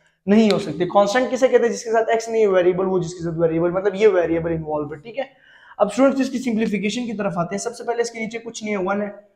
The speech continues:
इसके नीचे कुछ भी नहीं है, वन है। ये concept समझ लीजिए कि जिस भी, अ, term के नीचे कुछ भी ना हो उसके नीचे वन मौजूद होता है, जिसकी power में कुछ नहीं हो तो उसकी power में वन होता है, जिसके side में कुछ नहीं हो तो उसकी side में भी कोई ना कोई value होती है, ठीक है।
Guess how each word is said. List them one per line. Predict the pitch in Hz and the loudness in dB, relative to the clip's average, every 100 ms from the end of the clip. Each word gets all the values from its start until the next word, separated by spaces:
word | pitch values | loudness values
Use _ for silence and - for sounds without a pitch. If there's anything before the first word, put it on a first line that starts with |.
| _ _ | _ _
इसके | 190 233 | -12 -8
नीचे | 226 220 | -6 -6
कुछ | 226 226 - | -8 -10 -6
भी | 202 247 | -2 0
नहीं | 226 202 | 0 -2
है, | 208 | -2
वन | 175 185 165 | 0 0 0
है। | 143 | -2
ये | 214 | -4
concept | 226 226 247 240 | -4 -4 -4 -6
समझ | 226 226 | -6 -4
लीजिए | 226 202 233 | -6 -6 -8
कि | 220 | -8
जिस | 170 240 202 | -6 -8 -6
भी, | 214 240 240 _ _ _ _ | -6 -6 -8 _ _ _ _
अ, | 170 | -2
term | 175 226 254 262 | 2 4 6 4
के | 247 | 2
नीचे | 208 202 226 226 | 0 2 6 6
कुछ | 226 254 - | 6 -2 -2
भी | 214 | -2
ना | 214 | 0
हो | 196 196 | 0 -2
उसके | 214 - 202 | -6 -8 -8
नीचे | 185 180 | -8 -2
वन | 170 165 | 0 0
मौजूद | 151 143 143 143 | -2 -4 -4 -8
होता | 147 | -8
है, | |
जिसकी | 151 160 233 | -8 -6 -4
power | - 208 226 | 4 6 6
में | 233 | 2
कुछ | 226 233 220 | -2 -6 -6
नहीं | 214 | -6
हो | |
तो | 220 | -6
उसकी | 220 | -6
power | 220 214 214 214 | 0 2 2 0
में | 214 | -2
वन | 214 | -2
होता | 208 202 | -2 -2
है, | 202 - _ _ | -4 -8 _ _
जिसके | 190 - | -8 -6
side | - 226 233 | 0 2 2
में | 247 | 0
कुछ | 247 - | -4 -4
नहीं | 226 | -2
हो | |
तो | 220 | -2
उसकी | 214 208 | -4 -8
side | 180 170 | -4 -4
में | 180 | -4
भी | 180 | -4
कोई | 180 170 | -2 -2
ना | |
कोई | 160 | -2
value | 156 139 143 151 | -2 -4 -2 -4
होती | 143 151 | -4 -6
है, | |
ठीक | 139 220 | -8 -4
है। | 269 | -4